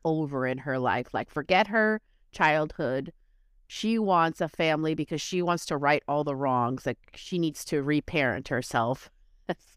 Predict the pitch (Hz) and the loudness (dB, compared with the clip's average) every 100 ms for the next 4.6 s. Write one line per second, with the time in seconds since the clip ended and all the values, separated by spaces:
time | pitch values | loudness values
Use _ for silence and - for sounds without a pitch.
0 | _ _ _ _ _ - 208 185 160 147 | _ _ _ _ _ -2 4 6 6 2
1 | - _ _ 254 214 - 185 190 175 170 | -4 _ _ -2 -2 -4 -4 2 4 2
2 | 165 165 151 143 131 107 - _ _ _ | 2 0 2 0 -2 -4 -8 _ _ _
3 | _ _ _ 175 175 - 202 190 - - | _ _ _ 0 0 0 0 0 -10 -6
4 | 165 143 139 135 131 | 0 2 2 0 -4